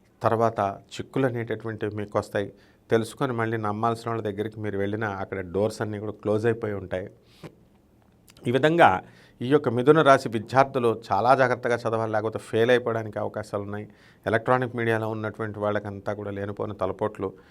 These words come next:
ఇవన్నీ కూడా మిథున రాశి వాళ్ళకు ఉన్నాయి. అంటే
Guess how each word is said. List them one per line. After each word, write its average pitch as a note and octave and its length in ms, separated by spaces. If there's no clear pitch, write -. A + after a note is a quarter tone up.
ఇవన్నీ G2+ 340
కూడా G#2+ 300
మిథున G2+ 240
రాశి G2+ 240
వాళ్ళకు G2 280
ఉన్నాయి. G#2 280
అంటే A2 360